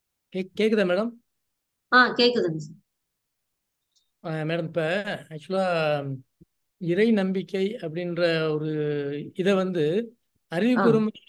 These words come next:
Speaker 1: அறிவுபூர்வமான வழியில நம்ம சிந்திக்க முடியுமா, மேடம்?
Speaker 2: இறை நம்பிக்கை, நான் முதல்ல சொன்ன மாதிரி, இந்த ஆன்மீக தத்துவங்கள்னு சொன்னோம் இல்லையா?
Speaker 1: ஆமா.
Speaker 2: அந்த ஆன்மீக தத்துவங்கள் வந்து நம்ம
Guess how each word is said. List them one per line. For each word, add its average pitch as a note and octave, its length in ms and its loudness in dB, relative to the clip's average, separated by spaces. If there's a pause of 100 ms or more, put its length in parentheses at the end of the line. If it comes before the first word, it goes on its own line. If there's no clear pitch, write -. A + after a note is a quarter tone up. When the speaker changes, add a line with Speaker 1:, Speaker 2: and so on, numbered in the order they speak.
(200)
Speaker 1:
அறிவுபூர்வமான G#3 920 0
வழியில F#3 360 -2
நம்ம E3+ 160 -6
சிந்திக்க F#3+ 340 -6
முடியுமா, D3+ 280 -6
மேடம்? C3+ 340 -6 (2500)
Speaker 2:
இறை A#3+ 280 4
நம்பிக்கை, B3 420 2
நான் G#3 220 2
முதல்ல A3 260 2
சொன்ன G#3+ 300 -4
மாதிரி, G#3+ 240 -2
இந்த G#3+ 220 0
ஆன்மீக A3 560 2
தத்துவங்கள்னு G3 840 -2 (100)
சொன்னோம் F#3 260 -2
இல்லையா? E3+ 440 -2 (580)
Speaker 1:
ஆமா. D#3 560 0 (720)
Speaker 2:
அந்த F#3+ 260 -2
ஆன்மீக A3+ 500 2
தத்துவங்கள் G#3 540 -4
வந்து G3 280 -4
நம்ம G#3 260 -6